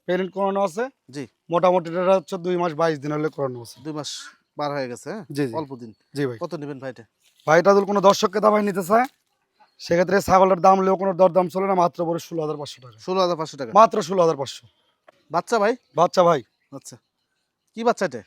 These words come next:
Speaker 1: এটা বিটলের ক্রস বিট।
Speaker 2: মেয়ে বাচ্চা?
Speaker 1: মেয়ে বাচ্চা ভাই।
Speaker 2: আচ্ছা, বয়স কেমন যাচ্ছে?
Speaker 1: বয়সটা চলতেছে ভাই সাড়ে চার মাস।
Speaker 2: সাড়ে চার মাস?
Speaker 1: জি ভাই।
Speaker 2: বয়সও তো ভালো।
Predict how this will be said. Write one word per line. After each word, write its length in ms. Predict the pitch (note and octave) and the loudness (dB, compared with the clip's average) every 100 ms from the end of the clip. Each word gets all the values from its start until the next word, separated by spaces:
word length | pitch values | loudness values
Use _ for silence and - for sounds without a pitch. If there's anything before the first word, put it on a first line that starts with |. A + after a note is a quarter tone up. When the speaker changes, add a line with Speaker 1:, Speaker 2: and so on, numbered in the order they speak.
| _ - | _ -6
Speaker 1:
এটা 140 | G3 | -2
বিটলের 340 | G3 G#3 G#3+ G3 | 0 2 2 2
ক্রস 280 | G3 F3+ D#3 | 4 4 2
বিট। 220 | E3 - - - | -4 -8 -16 -12
Speaker 2:
মেয়ে 160 | E3+ G#3 | -4 -2
বাচ্চা? 220 | F#3+ A#3+ A3+ D#3+ | -2 -4 -6 -8
Speaker 1:
মেয়ে 240 | F3 G#3+ | -4 0
বাচ্চা 180 | E3+ - | 0 -2
ভাই। 120 | B2 - _ - | -14 -16 _ -20
Speaker 2:
আচ্ছা, 220 | C#3 - | -20 -20
বয়স 260 | D3 E3+ F#3+ | -12 -6 -6
কেমন 180 | F#3 F3 | -6 -10
যাচ্ছে? 220 | D3+ - D3 _ - | -12 -18 -20 _ 2
Speaker 1:
বয়সটা 300 | F3 F#3 G#3 | 6 6 4
চলতেছে 280 | G#3+ G3+ G#3+ | 2 2 4
ভাই 100 | A3 | 4
সাড়ে 200 | F#3 F#3 | 2 -2
চার 140 | F3+ | -4
মাস। 160 | C#3 A#2+ - _ - | -6 -10 -20 _ -16
Speaker 2:
সাড়ে 260 | - F3+ A3 | -4 -4 -2
চার 140 | G#3 | -2
মাস? 200 | D#3 A#2+ - | -4 -10 -10
Speaker 1:
জি 80 | D3+ | -8
ভাই। 140 | D3 A#2 D3 | -6 -8 _
Speaker 2:
বয়সও 280 | F3 G#3+ A3+ | -6 -6 -8
তো 100 | E3 | -8
ভালো। 180 | C3+ | -8